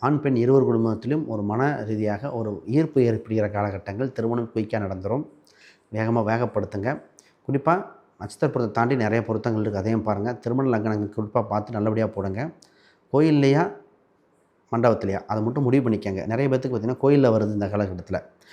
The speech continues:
நம்ம எல்லாரும் ஆறாம் பாவத்தை ஆக்டிவேட் பண்ணிட்டு இருக்கோம். ஏழுக்கு பன்னிரெண்டாம் இடம். ஏன் ஆறாம் பாவம்னா, எல்லாரும் வேலைக்கு போக ஆசைப்படுறோம். முதல்ல தொழில் பண்ணிட்டு இருந்தாங்க, ஒரு சிலர் வேலைக்கு போயிட்டு இருந்தாங்க, ஒரு சில பெண்கள் வேலைக்கு போகாம இருந்தாங்க. இப்ப எல்லாரும் வேலைக்கு போறோம், அது நல்ல விஷயம் தான். ஆனா, எல்லாரும் ஆறாம் பாவத்தை ஆக்-, ஆக்டிவேட் பண்றாங்க.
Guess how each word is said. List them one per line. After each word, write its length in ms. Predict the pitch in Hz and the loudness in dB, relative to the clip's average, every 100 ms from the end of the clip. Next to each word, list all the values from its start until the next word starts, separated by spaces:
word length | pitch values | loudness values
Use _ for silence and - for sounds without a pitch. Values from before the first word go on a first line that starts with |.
| - - | -20 -2
நம்ம 200 | 127 113 | 0 2
எல்லாரும் 500 | 113 123 135 147 - | 4 4 4 0 -2
ஆறாம் 280 | 131 165 151 | 2 4 6
பாவத்தை 320 | 127 110 110 | 4 4 -2
ஆக்டிவேட் 300 | 107 127 117 | -2 -4 -4
பண்ணிட்டு 220 | 107 87 | -6 -6
இருக்கோம். 260 | 90 92 - _ | -8 -10 -12 _
ஏழுக்கு 440 | 135 151 143 156 - | 0 2 2 0 -2
பன்னிரெண்டாம் 440 | 113 113 110 107 | 2 2 2 0
இடம். 160 | 98 95 | 0 -2
ஏன் 160 | 156 147 | -2 2
ஆறாம் 360 | 117 117 107 | 4 4 4
பாவம்னா, 520 | 104 101 107 95 131 - - - _ | 4 4 2 -2 -4 -8 -20 -20 _
எல்லாரும் 280 | 120 147 147 | 0 2 2
வேலைக்கு 340 | 123 127 117 | 2 0 0
போக 140 | 104 101 | -2 -2
ஆசைப்படுறோம். 340 | 92 92 87 - | -6 -10 -10 -10
முதல்ல 200 | 120 131 | -4 -2
தொழில் 300 | 135 117 127 | 0 2 2
பண்ணிட்டு 260 | 113 110 104 | 0 -4 -4
இருந்தாங்க, 360 | 95 95 131 - - _ _ _ _ _ | -6 -4 -6 -6 -14 _ _ _ _ _
ஒரு 140 | 143 151 | 0 2
சிலர் 220 | 151 131 | 4 6
வேலைக்கு 360 | 117 120 113 | 6 4 2
போயிட்டு 200 | 104 95 | -2 -2
இருந்தாங்க, 140 | 104 160 | -4 -2
ஒரு 120 | 139 | -2
சில 180 | - 165 170 - | 0 -2 -4 -4
பெண்கள் 260 | 135 135 139 | -2 0 0
வேலைக்கு 360 | 117 113 107 | 2 0 -2
போகாம 200 | 104 95 | -4 -4
இருந்தாங்க. 40 | 101 | -4
இப்ப 120 | 139 | 0
எல்லாரும் 260 | 147 156 131 | 2 4 4
வேலைக்கு 380 | 123 120 - | 4 2 -2
போறோம், 120 | 95 - _ _ - | -4 -6 _ _ -8
அது 160 | 110 | -2
நல்ல 180 | 104 127 | 2 2
விஷயம் 280 | 117 110 98 | 2 0 -4
தான். 200 | - 110 | -4 -4
ஆனா, 100 | 117 | -4
எல்லாரும் 360 | 113 143 156 | -4 -6 -8
ஆறாம் 340 | 123 160 196 180 | -6 -4 -4 2
பாவத்தை 280 | 151 131 117 | 2 4 0
ஆக்-, 160 | 113 | 0
ஆக்டிவேட் 300 | 117 - 113 | -6 -8 -10
பண்றாங்க. 400 | 104 90 90 82 | -10 -10 -10 -12